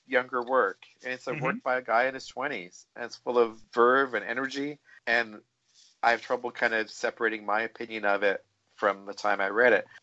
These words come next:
Speaker 1: I think that large sections of Going Home are wonderful, and it's a very different reading experience.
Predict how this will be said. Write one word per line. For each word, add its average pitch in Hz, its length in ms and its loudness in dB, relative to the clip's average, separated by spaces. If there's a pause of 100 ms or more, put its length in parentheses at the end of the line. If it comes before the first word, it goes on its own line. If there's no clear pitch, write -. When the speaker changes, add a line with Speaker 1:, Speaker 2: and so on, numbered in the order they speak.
(100)
Speaker 1:
I 127 140 4
think 156 260 -8
that 156 200 0 (120)
large 127 480 4
sections 127 720 -6
of 113 260 -4 (180)
Going 117 260 -4
Home 120 320 -2 (100)
are 107 400 2 (240)
wonderful, 107 840 0 (200)
and 110 200 -4
it's - 280 -8
a 113 80 2
very 110 440 6
different - 380 -2
reading 107 300 0
experience. 82 880 -4